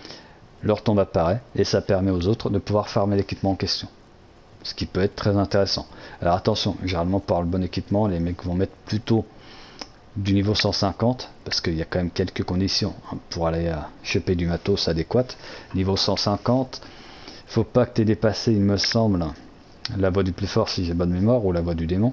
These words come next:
Enfin bref, il y a certaines règles à la con, donc je n'ai plus en tête. Mais voilà, faut faire gaffe, si on veut dropper du bon matos, quoi. Il n'y a pas tellement le choix, c'est dans certaines difficultés, certains, euh, niveaux maximum, et cetera, quoi.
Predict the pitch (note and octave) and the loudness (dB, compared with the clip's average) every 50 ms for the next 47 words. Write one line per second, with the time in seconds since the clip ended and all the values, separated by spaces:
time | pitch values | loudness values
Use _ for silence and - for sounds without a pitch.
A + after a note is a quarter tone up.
0 | - - - - G#2 F#2+ G#2 G2+ - - - F2+ - - - G2 - - - F#2 | -2 -4 -2 0 2 2 2 0 0 0 -2 -2 -2 0 -2 -2 -2 -2 -2 0
1 | F2 F2+ F#2+ G2 F#2+ E2+ E2 D#2+ D#2+ - - G#2 G#2 G#2+ F2 F2 E2+ - - F#2+ | 2 2 2 2 2 0 -2 -2 -4 -4 -4 -2 -2 0 -2 -2 -4 -4 -4 -4
2 | F2 D#2+ - - F2+ E2 D2 - - G2+ G#2+ A2 - - - - - - - - | -4 -4 -6 -6 -8 -6 -6 -4 0 0 0 0 -2 -6 -16 -16 -18 -18 -18 -18
3 | - - - - - - - F#2 F#2 F#2 E2+ - - - - - G2 F2 - F2 | -18 -20 -20 -20 -12 -4 -2 0 0 0 -2 -4 -8 -16 -12 -10 -8 -6 -4 -4
4 | D2+ D#2 E2 F2 G2 F#2+ - - - - - - - E2+ E2 E2 D#2+ E2 E2+ E2 | -4 -2 -2 -2 -2 -2 -4 -12 -12 -10 -8 -6 -6 -4 -4 -4 -4 -4 -6 -4
5 | - F2 F2 E2 E2 E2 D#2 D2+ - - - - - - - - - - E2 - | -4 -4 -4 -4 -4 -6 -6 -8 -8 -8 -8 -6 -8 -8 -8 -10 -10 -10 -6 -4
6 | G2+ G2 - G2+ F#2+ F#2+ F2+ F2 - - - G#2 G#2+ G#2 - - G2 F2+ F2 - | -2 0 0 0 0 0 -2 -4 -6 -2 0 0 0 0 0 -2 -2 -2 -2 -2
7 | - G2+ - - - F#2 F2 E2 E2+ - - - E2+ - - G2 G#2 - - - | -2 -4 -4 -2 -2 -2 -2 -2 -4 -6 -8 -8 -8 -2 -2 -2 -2 -2 -2 -2
8 | - G2+ - - - - - G2+ G2+ F#2+ F2 D#2+ - - G2+ G#2+ A#2 - - - | -2 -2 -2 -4 -10 -4 -2 0 0 0 -2 -4 -6 -8 -10 -12 -14 -16 -18 -20
9 | - - - - - - - - - - - - - - - - G2+ F#2+ G#2 G#2 | -20 -20 -20 -20 -18 -18 -18 -18 -18 -20 -20 -20 -18 -10 -2 0 0 2 2 2
10 | G2 G2 F#2 - - - F2 E2+ F2+ F#2+ G2+ G2 F2+ - - F#2+ - - - - | 2 2 0 -2 -4 -6 -4 -2 0 0 0 0 -2 -2 -4 -6 -4 -6 -8 -10
11 | - - | -10 -16